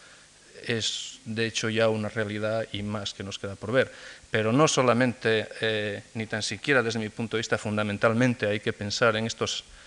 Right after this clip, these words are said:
aspectos biotecnológicos, estas aplicaciones biotecnológicas para entender el interés de los animales transgénicos,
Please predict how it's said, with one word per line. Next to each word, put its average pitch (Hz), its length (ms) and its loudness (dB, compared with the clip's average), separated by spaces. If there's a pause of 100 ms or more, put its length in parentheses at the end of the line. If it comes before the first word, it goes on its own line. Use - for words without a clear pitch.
(340)
aspectos 113 680 -2
biotecnológicos, 107 840 -2
estas - 200 -4
aplicaciones 110 560 -2
biotecnológicas 110 680 -4
para - 140 -2
entender 107 540 0
el 107 180 -2
interés 107 380 -2
de 110 80 -8
los - 100 -10
animales 107 360 -6
transgénicos, 117 640 2